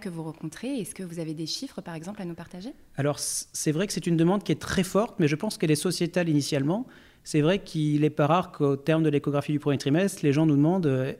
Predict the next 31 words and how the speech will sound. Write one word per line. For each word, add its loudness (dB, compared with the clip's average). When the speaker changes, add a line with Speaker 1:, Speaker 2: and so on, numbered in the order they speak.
Speaker 2:
Est-ce -2
que -4
vous -2
connaissez 0
le -2
sexe ? -2
Est-ce -4
que -4
vous 2
avez 0
une 2
idée 0
du 0
sexe ? » 0
Et, 2
euh, « -4
Je -4
suis -2
sûr -2
que -2
vous 4
le 2
savez 4
et -2
vous 0
ne -
voulez 4
pas 2
nous 6
le 0
dire. » -2